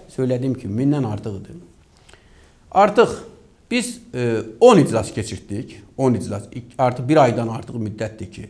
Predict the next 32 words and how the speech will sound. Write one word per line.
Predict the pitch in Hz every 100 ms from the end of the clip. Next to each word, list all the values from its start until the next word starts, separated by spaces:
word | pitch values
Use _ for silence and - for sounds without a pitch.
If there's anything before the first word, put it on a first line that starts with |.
| - _ _ _
bu | - 117
iclaslar | 117 120 113 110
davam | 110 110 104
edir. | 95 98 101
Həftədə | 104 - 101 101
bəzən | 98 101 - _ _ _ -
iki, | - 117 101
üç | - -
dəfə | 101
olurdu | 98 85 98 107
müraciət, | 101 92 98 - _ -
e, | 104 104 -
mü-, | 104 - - _ _ _ _ _
baxılma, | 117 - 104 98 107 131 160 139
iclasların | 113 - 123 117 104
keçirilməsi. | - - - - 120 147 - - _ _ _ _ -
Və | 147 - 170
əgər | 180
üst-üstə | 151 151 151 196
baxsaq, | 135 131 - 143 139
görək | 127 127 -
ki, |
hardasa | 143 - 131
bir | 143
otuz | 143 151 151
beş | 185 190
saata | 147 127 160
qədər | 120 107 139 170 - - _ _
iclasların | 113 120 131 135 135
ümumi | 135 120 120 107
müddəti | 92 92 -
olur. | -